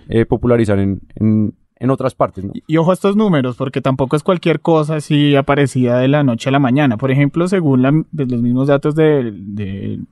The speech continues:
Speaker 2: del departamento, de la gobernación de Nariño, eh, cincuenta mil personas al, eh, del departamento practican este deporte. Entonces,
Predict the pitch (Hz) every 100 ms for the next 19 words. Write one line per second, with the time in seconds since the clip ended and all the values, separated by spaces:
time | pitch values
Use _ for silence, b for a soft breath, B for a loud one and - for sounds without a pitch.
0 | _ - 110 110 110 117 113 110 127 135
1 | 127 135 131 120 110 104 110 107 113 -
2 | 120 131 147 156 143 135 b b b b
3 | b - 131 131 135 _ - 175 160 151
4 | 143 143 147 165 185 180 180 170 185 170
5 | 151 139 127 117 117 127 127 135 120 143
6 | 185 214 139 120 214 226 143 123 - 131
7 | 131 - 135 104 113 - 123 120 131